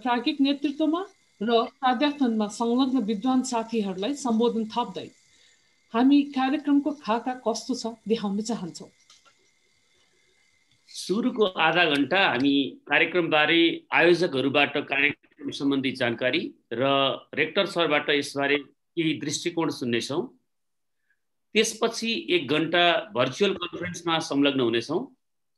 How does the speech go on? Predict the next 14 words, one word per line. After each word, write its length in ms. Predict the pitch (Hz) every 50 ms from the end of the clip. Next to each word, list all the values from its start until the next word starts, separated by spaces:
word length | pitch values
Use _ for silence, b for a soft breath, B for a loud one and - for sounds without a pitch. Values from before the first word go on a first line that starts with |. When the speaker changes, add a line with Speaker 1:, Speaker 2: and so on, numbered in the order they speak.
| _ _ _ _ _ _ _ _ _ _ _ _ -
Speaker 2:
त्यसपछि 440 | 202 202 202 - 233 233 - 254
सहभागीहरूबाट 1600 | 202 - - 190 185 180 190 196 202 190 190 196 175 175 175 196 202 202 202 185 175 - - _ _ _ - 113 151 165 175 170 185 175 - - -
केही 260 | 175 180 180 180 180 175 156 - -
अनुभव 340 | 160 165 175 165 175 202 165 - - - - -
र 80 | 165 165 165
प्राज्ञिक 420 | 175 165 165 160 170 208 - -
नेतृत्वमा 480 | 160 180 170 165 160 156 - 175 170 165
हुने 260 | 143 139 143 147 151 147
सर 300 | 143 - 165 160 170 -
म्याडमहरूबाट 580 | 160 156 156 151 139 131 135 135 143 139 - 147 139 -
केही 220 | 147 139 139 139 139 135 139 - -
टिप्पणी 320 | 165 165 - 170 160 147
सुन्नेछौँ 500 | - - 131 120 120 120 120 - 143 180 254 - _ _ _ _ _ _ _ _ _ _ _ _ _ _ _ _
र 40 | -